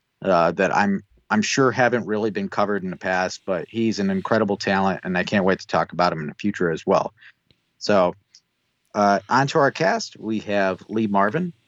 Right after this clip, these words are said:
Uh, he plays Steel Kelly in this episode. Uh, he was in one other episode of Twilight Zone, and it was The Grave,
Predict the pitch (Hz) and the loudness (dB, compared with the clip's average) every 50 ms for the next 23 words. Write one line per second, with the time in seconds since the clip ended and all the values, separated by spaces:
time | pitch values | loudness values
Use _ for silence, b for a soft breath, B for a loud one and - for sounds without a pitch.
0 | _ _ - 98 98 92 90 87 - 120 123 117 - 123 117 107 95 - - - | _ _ -2 0 0 0 0 -2 -2 -4 -4 -2 0 0 0 0 0 -2 -2 0
1 | 160 185 151 - - 123 110 98 92 87 82 82 85 85 82 - - 92 87 - | 0 0 0 0 0 0 0 2 0 -2 -4 -6 -8 -8 -8 -8 -8 -10 -10 -8
2 | - - 104 107 139 147 - _ _ _ _ _ _ _ - 101 - 98 - - | -8 -6 -6 -6 -6 -8 -10 _ _ _ _ _ _ _ -2 0 0 0 2 0
3 | 170 185 175 175 165 165 123 110 95 104 113 143 185 220 202 - - 143 175 147 | 0 2 2 2 2 2 0 0 -2 0 0 2 2 2 2 2 2 2 2 2
4 | 107 - - 92 - - - - - 90 87 82 85 82 - - - 92 87 85 | 0 0 -2 -4 -4 -6 -10 -10 -8 -8 -8 -8 -10 -14 -14 -8 -6 -4 -4 -4
5 | 85 80 - 95 98 101 B B B B B B B _ _ _ - 113 104 101 | -4 -6 -4 -4 -4 -6 B B B B B B B _ _ _ -4 0 2 2
6 | 101 101 - - 107 104 101 98 90 - - 113 101 - - 113 113 120 131 143 | 2 2 2 0 2 2 2 2 0 -2 -4 -4 -2 0 2 4 6 6 6 6
7 | 147 147 143 - | 4 2 0 -6